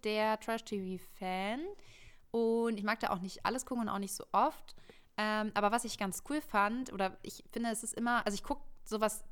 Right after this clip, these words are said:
überhaupt nicht gern alleine. Ich würde das niemals alleine gucken. Ähm, aber ich finde es total cool, das mit anderen Leuten zusammen zu gucken. Also egal, ob das jetzt mein Freund ist oder eine Freundin oder so. Weil das, ich finde, das lebt auch so ein bisschen davon, dass man da so über diese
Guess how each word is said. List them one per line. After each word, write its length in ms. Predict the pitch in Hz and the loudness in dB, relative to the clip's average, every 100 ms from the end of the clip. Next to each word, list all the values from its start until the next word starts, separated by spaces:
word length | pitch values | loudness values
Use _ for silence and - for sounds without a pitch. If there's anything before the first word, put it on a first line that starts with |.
| - | -6
überhaupt 460 | 202 - 254 339 | -4 8 10 10
nicht 140 | 349 - | 6 2
gern 140 | 269 | 2
alleine. 320 | 202 190 208 | 4 4 2
Ich 100 | 285 | 2
würde 160 | 214 202 | -2 -2
das 140 | 196 | -4
niemals 260 | 247 285 269 | -2 0 2
alleine 320 | 208 202 254 | 2 4 2
gucken. 320 | - - 311 381 - - - - - - - - - | -4 -6 -6 -8 -10 -12 -8 -8 -6 -6 -6 -2 2
Ähm, 640 | 220 226 226 226 226 226 - - - - | 4 4 2 2 0 0 0 0 -2 4
aber 180 | 208 220 | 4 4
ich 100 | - | 2
finde 220 | 262 262 | -2 0
es 80 | - | -2
total 400 | 233 - 220 226 - | -2 4 4 4 0
cool, 160 | 240 254 | -4 -2
das 160 | 233 | -2
mit 140 | 208 - | 0 2
anderen 260 | 220 190 175 | 4 4 2
Leuten 220 | 180 185 | 0 -2
zusammen 300 | 180 175 175 | -2 -2 -4
zu 100 | - | -8
gucken. 260 | - 220 | -10 -4
Also 140 | 202 185 | -4 2
egal, 180 | 190 196 | 6 6
ob 100 | 190 | 4
das 120 | 190 | -8
jetzt 120 | - | -6
mein 120 | 185 | -6
Freund 260 | 180 247 269 | 0 2 2
ist 160 | 262 196 | 0 0
oder 300 | 180 180 175 | 0 0 -2
eine 140 | 180 | -2
Freundin 400 | - 277 277 254 | 2 2 2 -2
oder 180 | 226 226 | -2 -2
so. 180 | 226 233 - - - | -2 -4 -10 -20 -2
Weil 260 | 202 202 202 - | 4 4 4 -2
das, 180 | 202 - | -4 -4
ich 100 | - | -2
finde, 160 | 254 262 | 0 0
das 100 | - | 2
lebt 320 | 220 269 - | 2 4 2
auch 60 | 262 | 2
so 80 | 269 | 2
ein 40 | |
bisschen 200 | 254 254 | 0 2
davon, 320 | 233 - 226 | 2 4 2
dass 160 | 214 208 | 2 2
man 240 | 202 202 - - | 0 -2 -6 4
da 160 | 202 202 | 6 6
so 100 | 196 | 4
über 160 | 202 | -2
diese 220 | 196 185 | -2 -2